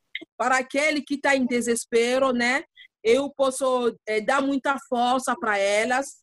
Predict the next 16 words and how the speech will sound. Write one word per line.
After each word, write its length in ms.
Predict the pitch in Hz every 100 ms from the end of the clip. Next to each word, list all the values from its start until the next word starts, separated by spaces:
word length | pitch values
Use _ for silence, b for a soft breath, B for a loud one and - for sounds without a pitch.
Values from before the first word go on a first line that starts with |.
| _ _ _ _ _ _
é, 560 | 214 220 220 208 208 202
dizer 360 | 233 226 269
que 100 | 269
elas 300 | 262 254 254 - _
têm 180 | - 269
que 140 | 277 247
ter 200 | 262 254
esperança, 880 | 233 - 214 214 214 233 - 285 - _ _ _
nada 480 | 214 247 277 277 254
é 80 | 254
perdido 600 | 247 226 190 208 247 262
enquanto 380 | 262 - 247 247
a 60 |
pessoa 360 | 226 220 214 240
é 80 | 240
ainda 400 | 226 240 240